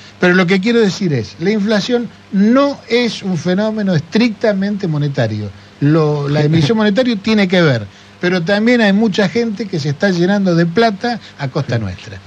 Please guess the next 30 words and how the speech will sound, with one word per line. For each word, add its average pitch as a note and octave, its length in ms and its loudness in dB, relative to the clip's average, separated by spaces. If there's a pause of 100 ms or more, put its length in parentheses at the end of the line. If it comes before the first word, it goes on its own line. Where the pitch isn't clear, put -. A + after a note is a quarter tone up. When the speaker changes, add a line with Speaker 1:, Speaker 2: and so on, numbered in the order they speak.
(120)
Speaker 2:
Bien, A2+ 260 -6 (720)
este, F2+ 500 -14 (180)
eso A#2 200 -2
no C3 80 0
implica C3 600 0 (560)
que B2+ 260 -4
la F#2+ 220 -6
emisión G2 440 -4
monetaria A2+ 720 -2
no F#2+ 880 -12
contribuya. F#2+ 600 -6
Vuelta, D3+ 220 2
Speaker 1:
Es F#3 60 4
lo, F#3+ 60 4
es - 40 -2
Speaker 2:
vuelta, F#3+ 180 2
Speaker 1:
lo A3 120 2
que G#3+ 60 -4
estoy A3+ 220 0
diciendo. G3+ 180 2
Speaker 2:
vuelta, F3+ 320 0
no, D#3+ 180 0
no, E3 160 2
exactamente, D3 540 0
pero C3+ 160 -2
digo, E3+ 220 2
digo F3+ 200 4
como D#3+ 240 2
método F3 440 2
de, C#3+ 260 -2